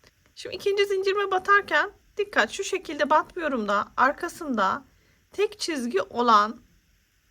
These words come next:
gözüken ilmeğimi alıyorum ve buna batıyorum. Arkadan ilmeğimi çıkartıp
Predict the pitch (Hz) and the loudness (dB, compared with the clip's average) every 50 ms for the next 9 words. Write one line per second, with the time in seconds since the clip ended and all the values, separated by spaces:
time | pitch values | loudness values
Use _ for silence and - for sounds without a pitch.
0 | _ _ 349 330 269 262 240 240 247 202 208 220 - - 285 302 285 262 233 220 | _ _ -8 -8 -6 -8 -6 -4 -4 -4 -4 -4 -8 -8 -8 -6 -4 -4 -4 -4
1 | 202 196 - - 254 262 311 311 302 302 302 302 311 311 _ _ _ _ _ _ | -4 -4 -4 -4 -4 -4 -2 -2 -2 -2 -2 -4 -6 -8 _ _ _ _ _ _
2 | _ _ _ _ _ _ - 392 359 359 339 339 311 254 220 226 - - 214 180 | _ _ _ _ _ _ -10 -8 -6 -4 -4 -2 -2 -2 -4 -4 -6 -10 -10 -10
3 | - 180 - _ _ _ - - - - - - _ - - 294 370 381 370 349 | -10 -12 -16 _ _ _ -20 -20 -20 -20 -20 -20 _ 2 4 4 4 4 2 -2
4 | 320 233 262 240 240 240 226 220 214 202 190 196 214 - - - 254 220 202 202 | -4 -2 -2 -2 -2 -2 -2 -2 -4 -4 -6 -8 -10 -14 -10 -6 -4 -2 -2 -4
5 | - - - - | -4 -8 -12 -12